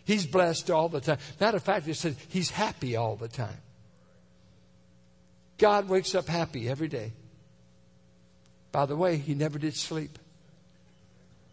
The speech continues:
God's constant mood is happy. His anger is the exception.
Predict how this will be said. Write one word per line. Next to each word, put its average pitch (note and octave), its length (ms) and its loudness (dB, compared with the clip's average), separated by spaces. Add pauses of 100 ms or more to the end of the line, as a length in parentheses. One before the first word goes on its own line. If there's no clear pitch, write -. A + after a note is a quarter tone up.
(1040)
God's G#3+ 460 4
constant F#3 540 0
mood F3+ 220 0
is F3+ 160 -2
happy. E3 560 -4 (340)
His F3 320 4
anger F#3+ 520 0
is C3+ 240 0
the C3+ 140 -2
exception. B2 640 -4